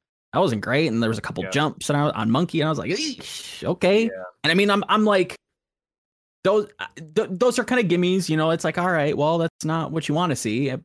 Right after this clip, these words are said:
Speaker 1: but then there's a part of me that's like, as I, as I look through this meta, as it kinda, like, filters out,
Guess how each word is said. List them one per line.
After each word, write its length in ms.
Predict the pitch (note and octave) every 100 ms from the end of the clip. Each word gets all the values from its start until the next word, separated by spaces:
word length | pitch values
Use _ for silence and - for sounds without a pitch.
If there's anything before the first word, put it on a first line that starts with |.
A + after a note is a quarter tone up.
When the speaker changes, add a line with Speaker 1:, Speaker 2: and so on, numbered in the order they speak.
| _ _ _ -
Speaker 1:
but 120 | D3+
then 120 | F3
there's 160 | E3+ D3+
a 40 |
part 240 | - D#3+
of 60 | D#3+
me 80 | D#3+
that's 300 | C3+ - -
like, 180 | A#2 A2+
as 220 | C3+ C3
I, 260 | A#2+ A2+ - -
as 120 | D3
I 80 | C3+
look 260 | A#2+ C3
through 200 | - C#3
this 180 | B2+ A#2
meta, 160 | A#2+ A#2+
as 160 | A#2+ -
it 80 |
kinda, 160 | - A#2+
like, 140 | A2
filters 360 | - A#2 A#2 A2+
out, 280 | G#2+ A2